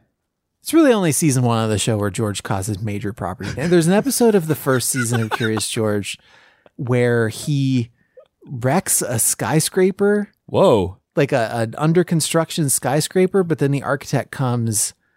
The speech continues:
Speaker 1: and says, "Actually, the way that they were building this was wrong, and the way that it's all, like, bent out of shape now I like better. So thank you, George."
Speaker 2: Whoa.
Speaker 1: Which I'm not, I don't think that's how, like, zoning works.
Speaker 2: That's not how that
Speaker 1: <laughs>
Speaker 2: works. No, they got permits for how that was gonna go,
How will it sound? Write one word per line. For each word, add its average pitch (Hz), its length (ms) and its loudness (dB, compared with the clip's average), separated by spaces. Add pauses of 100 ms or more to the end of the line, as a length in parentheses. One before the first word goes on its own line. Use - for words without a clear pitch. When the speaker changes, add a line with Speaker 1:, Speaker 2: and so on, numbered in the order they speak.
(460)
Speaker 1:
and 117 180 -2
says, 117 800 0
"Actually, 131 460 0
the 117 100 0
way 120 160 2
that 113 140 -6
they 120 100 0
were 107 80 -2
building 110 680 -2
this 110 220 -4
was 107 200 -8
wrong, 110 560 -2
and 110 180 -8
the 110 80 -2
way 113 300 0
that 110 180 -2
it's 107 180 -4
all, 107 220 0
like, 101 240 -6
bent 113 220 -4
out 95 160 -6
of 101 80 -8
shape 113 320 -6
now 101 160 -6
I 98 80 -6
like 98 340 -8
better. 92 420 -10
So 98 320 -6
thank 101 280 -8
you, 92 80 -14
George." - 600 -14 (1120)
Speaker 2:
Whoa. 107 640 -4
Speaker 1:
Which - 100 -6
I'm 135 120 2
not, 143 220 2
I - 20 4
don't 143 160 2
think 147 160 0
that's 131 220 2
how, 113 160 2
like, 110 340 -4
zoning 110 420 0
works. 92 160 -4
Speaker 2:
That's 131 300 -2
not 147 220 2
how 135 220 0
that 117 220 2
Speaker 1:
<laughs> 117 120 2
Speaker 2:
works. 233 400 0
No, 143 480 2
they 151 200 -2
got 180 240 0
permits 214 540 -2
for 131 200 -2
how 143 180 0
that 135 160 0
was 113 140 -4
gonna 117 180 -2
go, 101 640 0